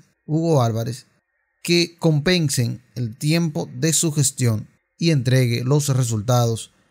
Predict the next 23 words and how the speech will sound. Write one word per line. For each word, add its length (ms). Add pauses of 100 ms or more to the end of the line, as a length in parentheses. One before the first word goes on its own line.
(140)
esperados. 840 (260)
Ponle 280
pausa 500
ahora 240
mismo 480
a 140
este 220
video, 420 (100)
dale 320
like 480
y 140
comenta 600
en 160
la 180
caja 260
de 140
comentarios 720 (100)
cuál 240
es 140
tu 100
opinión 520 (140)
al 180
respecto. 560